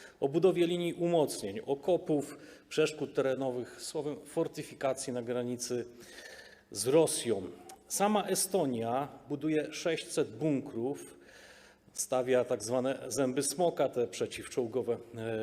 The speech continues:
zapory tradycyjne. Wydaje na to Estonia sześćdziesiąt milionów złotych. Finlandia, jak się okazuje, e, przy okazji, e, przy okazji,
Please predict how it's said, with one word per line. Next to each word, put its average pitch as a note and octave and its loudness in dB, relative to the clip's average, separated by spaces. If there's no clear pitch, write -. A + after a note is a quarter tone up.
zapory A#2 -2
tradycyjne. B2 2
Wydaje D3+ 6
na D3+ 4
to D3+ 2
Estonia C#3+ 0
sześćdziesiąt C#3 0
milionów B2 0
złotych. - -2
Finlandia, D3 4
jak C3+ -2
się D3 2
okazuje, B2 2
e, D3 4
przy - 2
okazji, B2+ 0
e, A#2+ 0
przy C#3+ 0
okazji, C3 -2